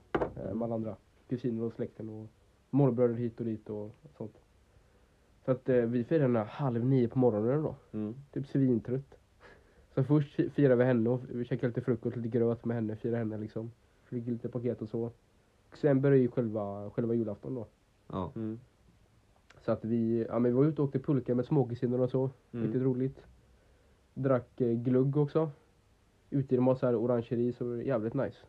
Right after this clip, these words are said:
Speaker 1: Drack lite glugg där, så ja. Vad gjorde vi mer där? Vi drack glugg och så, men med lite nötter och russin och sånt.
Speaker 2: Ja, men det är bra, det är gott.
Speaker 1: Sen så kollade vi på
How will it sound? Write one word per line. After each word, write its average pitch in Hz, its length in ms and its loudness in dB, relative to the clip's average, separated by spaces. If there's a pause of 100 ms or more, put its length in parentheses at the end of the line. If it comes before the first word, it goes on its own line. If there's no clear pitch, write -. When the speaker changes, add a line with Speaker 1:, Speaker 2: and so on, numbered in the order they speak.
(140)
Speaker 1:
Drack 131 220 -8
lite 120 200 -4
glugg 120 280 -2
där, 117 180 -2
så 110 440 -6
ja. 127 200 -4 (1600)
Vad - 100 -8
gjorde 131 120 -2
vi 127 60 -2
mer 123 200 0
där? 107 300 -2
Vi 113 80 -6
drack 127 240 -2 (120)
glugg 131 320 2
och 120 100 -2
så, 110 580 -4 (880)
men 135 220 4
med 151 80 4
lite 147 240 0
nötter 131 360 2
och 113 220 0
russin 110 300 -4
och 110 80 -4
sånt. - 280 -14 (160)
Speaker 2:
Ja, 98 60 -10
men 104 100 -4
det 117 80 0
är 113 40 0
bra, 78 220 -6
det 87 120 -8
är 82 280 -8
gott. - 200 -20 (720)
Speaker 1:
Sen 147 200 -2
så 120 120 -2
kollade 139 280 2
vi 143 60 2
på 139 220 -2